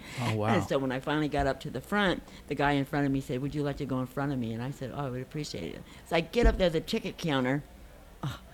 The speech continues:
Speaker 2: and I told her, "I have to get to Phoenix tomorrow. It's really, really important. I've gotta be there tonight. I got a job I gotta get to
Speaker 1: Yeah.
Speaker 2: tomorrow." And she looked at me, and she says, "Oh," she, and I says, "And I don't feel very well." And she looked up at me, and she said,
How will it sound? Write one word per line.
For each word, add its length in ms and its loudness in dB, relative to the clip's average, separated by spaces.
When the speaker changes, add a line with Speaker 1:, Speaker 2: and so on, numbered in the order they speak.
Speaker 2:
and 120 2
I 80 2
told 240 4
her, 60 6
"I 100 6
have 340 4
to 80 -4
get 220 0
to 80 -6
Phoenix 400 -2
tomorrow. 380 -4
It's 160 -8
really, 440 6
really 280 2
important. 460 0
I've 80 -2
gotta 200 2
be 140 0
there 160 0
tonight. 420 0
I 40 -6
got 180 -6
a 60 -6
job 320 0
I 80 -6
gotta 200 -6
get 200 -10
to 80 -8
Speaker 1:
Yeah. 160 4
Speaker 2:
tomorrow." 380 2
And 160 0
she 240 -4
looked 280 0
at 80 -6
me, 160 -2
and 100 -4
she 140 -10
says, 140 -8
"Oh," 180 -2
she, 200 -12
and 120 0
I 60 0
says, 200 -2
"And 140 2
I 40 2
don't 260 2
feel 180 0
very 300 -4
well." 300 -4
And 120 -8
she 140 -6
looked 260 -2
up 140 -2
at 100 -6
me, 220 -2
and 120 -2
she 120 -4
said, 140 -8